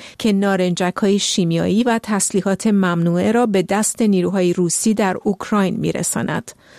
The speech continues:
بررسی‌های سکیمز، واحد تحقیقی رادیو اروپای آزاد، رادیو آزادی در اوکراین،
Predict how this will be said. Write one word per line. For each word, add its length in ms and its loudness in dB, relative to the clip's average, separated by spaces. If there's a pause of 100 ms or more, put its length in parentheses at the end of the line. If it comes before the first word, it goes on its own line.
(140)
بررسی‌های 720 2
سکیمز، 720 0
واحد 440 0
تحقیقی 680 -2
رادیو 360 2
اروپای 440 0
آزاد، 500 -2
رادیو 300 2
آزادی 600 0
در 220 -2
اوکراین، 580 0